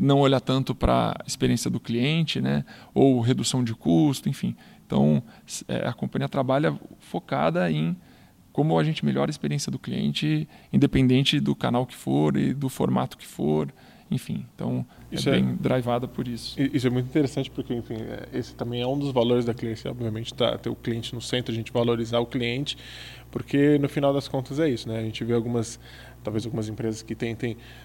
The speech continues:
Speaker 2: é, otimizar cada vez mais esse processo e tal, mas aí, acho que nessas otimizações, nessa, nessa,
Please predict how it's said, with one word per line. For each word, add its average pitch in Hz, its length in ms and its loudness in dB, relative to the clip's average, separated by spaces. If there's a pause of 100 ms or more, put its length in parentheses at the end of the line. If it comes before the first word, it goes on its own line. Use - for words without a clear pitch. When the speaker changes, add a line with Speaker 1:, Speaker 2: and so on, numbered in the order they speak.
Speaker 2:
é, - 140 -4
otimizar 120 440 -2
cada 123 220 2
vez 127 260 2
mais 120 500 0
esse 120 240 -2
processo 139 680 -2
e 127 40 -12
tal, 127 180 4
mas 135 220 0
aí, 135 180 -2 (180)
acho 117 120 -2
que 131 80 -4
nessas 123 260 -2
otimizações, 123 640 -2
nessa, 120 360 0
nessa, 123 360 -2